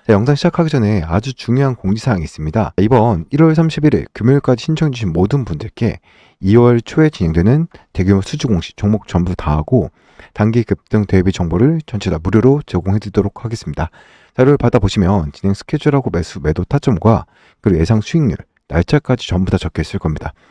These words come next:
그대로만 해주시면 여러분들께서 생각하신 것보다 훨씬 더 높은 수익률 가져갈 수 있으시니까 그대로만 따라서 해주시고요. 그리고 요즘 박스권 장세입니다.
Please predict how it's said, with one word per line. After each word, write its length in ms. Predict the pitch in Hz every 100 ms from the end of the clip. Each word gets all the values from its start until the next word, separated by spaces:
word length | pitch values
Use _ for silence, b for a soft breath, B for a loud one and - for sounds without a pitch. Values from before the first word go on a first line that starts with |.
| B B B
그대로만 420 | - 110 156 147 131
해주시면 520 | 110 - 131 101 76
여러분들께서 520 | 90 117 123 - 113
생각하신 300 | 143 135 -
것보다 220 | - -
훨씬 400 | 101 - 170 175
더 120 | 139 73
높은 300 | - - 98
수익률 440 | - 135 113 165 - b b
가져갈 280 | - 90 95
수 120 | -
있으시니까 720 | - - 117 85 - 113 104 b b b _
그대로만 400 | 104 120 123 117
따라서 280 | 131 127 123
해주시고요. 500 | 113 - 98 117 104 b b b
그리고 140 | 92
요즘 180 | 82 107
박스권 440 | 123 147 - 160 120
장세입니다. 540 | 87 82 76 69 82